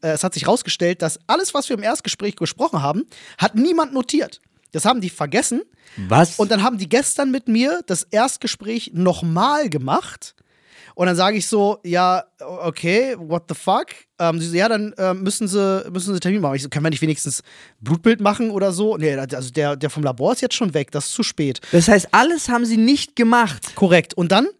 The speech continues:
Speaker 1: pass auf, sag ich halt so, "Ja gut."
Speaker 2: Wie lange warst du im Wartezimmer nochmal?
Speaker 1: Dreiviertelstunde.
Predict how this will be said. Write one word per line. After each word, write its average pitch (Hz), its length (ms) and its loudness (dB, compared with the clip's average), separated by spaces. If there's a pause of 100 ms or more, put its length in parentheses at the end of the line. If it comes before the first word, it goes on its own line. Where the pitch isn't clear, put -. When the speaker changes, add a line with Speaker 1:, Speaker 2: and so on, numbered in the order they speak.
(120)
Speaker 1:
pass 175 160 -2
auf, 233 440 0
sag 185 280 -2
ich 196 120 -4
halt 185 160 0
so, - 80 -8
"Ja 165 140 2
gut." 214 180 4
Speaker 2:
Wie 285 40 4
lange 285 320 4
warst 240 260 0
du 220 40 4
im 165 140 0
Wartezimmer 135 680 0
nochmal? 113 420 -2
Speaker 1:
Dreiviertelstunde. 147 680 -2